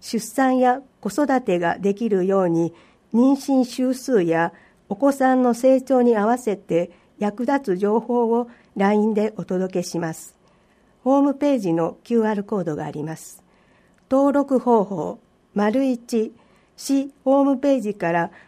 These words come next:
岡崎市ライン公式アカウントを友達追加。丸二、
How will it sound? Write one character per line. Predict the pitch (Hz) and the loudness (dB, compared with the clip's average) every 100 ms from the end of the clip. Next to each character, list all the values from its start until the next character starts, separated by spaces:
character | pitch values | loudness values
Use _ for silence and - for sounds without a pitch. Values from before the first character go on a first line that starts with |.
| _ | _
岡 | 196 262 262 | -6 -2 0
崎 | 254 262 | -2 -4
市 | - 165 - _ | -10 -10 -10 _
ラ | - 240 | 2 4
イ | 254 | 4
ン | 262 | 2
公 | 247 240 247 | 0 0 0
式 | 240 - | 0 -2
ア | 226 220 | 0 0
カ | 277 254 | -2 -2
ウ | |
ン | 208 | -2
ト | 202 165 | -2 -2
を | 170 175 - _ _ | -2 -4 -16 _ _
友 | 202 226 | -2 2
達 | 240 233 214 | 0 0 -8
追 | - 185 180 | -6 -6 -4
加。 | - 156 - _ _ _ _ _ _ _ | -8 -10 -10 _ _ _ _ _ _ _
丸 | 202 233 262 | -2 2 2
二、 | 240 233 | 2 0